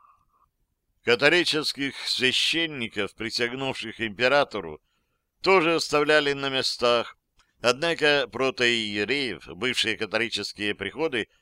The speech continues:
назначали из русских, как и архимандритов и игуменов, бывшие католические монастыри. Достаточное количество священнослужителей патриарх привез с собой.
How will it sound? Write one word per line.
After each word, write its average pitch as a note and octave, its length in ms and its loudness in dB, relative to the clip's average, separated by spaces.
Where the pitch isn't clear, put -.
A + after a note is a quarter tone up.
назначали A#2+ 640 -2
из D#3+ 100 -4
русских, - 580 -6
как F3 300 4
и D3 140 -2
архимандритов A#2 1160 0
и D#3+ 300 -4
игуменов, B2 640 0
бывшие C3+ 480 -2
католические A2+ 800 -2
монастыри. A2+ 640 -6
Достаточное A#2 840 2
количество A#2 800 -2
священнослужителей A2+ 1200 -4
патриарх A2+ 560 2
привез A#2 360 -4
с - 100 -4
собой. F#2+ 500 -4